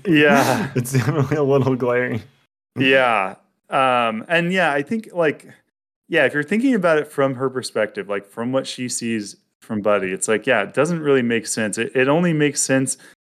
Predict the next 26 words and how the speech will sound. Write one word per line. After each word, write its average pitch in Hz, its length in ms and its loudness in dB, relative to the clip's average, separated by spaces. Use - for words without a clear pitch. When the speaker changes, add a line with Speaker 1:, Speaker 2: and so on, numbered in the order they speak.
Speaker 1:
if 120 120 -2
you, 131 380 2
if 113 160 -2
you 151 300 2
know, 127 440 4
like, 113 240 0
what 117 200 0
we 123 380 0
as 127 160 -2
an 127 60 0
audi-, 180 280 2
audience 196 340 2
members 135 320 -2
do 165 520 -2
know 139 480 4
additionally 160 500 2
about 120 360 2
Buddy, 120 260 2
that, 120 160 -6
like, 117 260 -4
he 127 280 -2
has 131 220 2
a 151 80 -2
really 127 260 2
big 120 260 -2
heart. 110 480 2